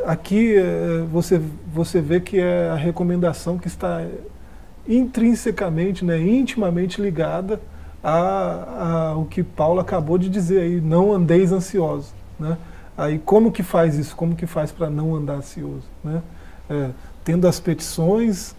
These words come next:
conhecidas diante de Deus, né? Tudo, tornar tudo conhecido diante de Deus pela oração, súplica e ação de graça. Curiosamente, é o, o,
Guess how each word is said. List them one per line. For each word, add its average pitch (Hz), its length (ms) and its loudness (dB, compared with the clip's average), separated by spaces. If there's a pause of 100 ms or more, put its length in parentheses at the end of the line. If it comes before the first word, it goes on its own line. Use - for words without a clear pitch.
conhecidas 180 680 2
diante 190 260 -2
de 214 60 -4
Deus, 175 560 -2
né? 151 220 -6 (640)
Tudo, 190 400 8 (680)
tornar 175 300 2
tudo 214 600 0
conhecido 180 720 0
diante 170 380 0
de 156 80 -2
Deus 175 320 -4 (320)
pela 160 160 -2
oração, 170 480 0
súplica 202 400 -4
e - 40 0
ação 185 200 -6
de 190 80 -4
graça. 156 340 -4 (280)
Curiosamente, 220 880 4
é 175 380 -2 (440)
o, 165 60 -2
o, 165 340 -4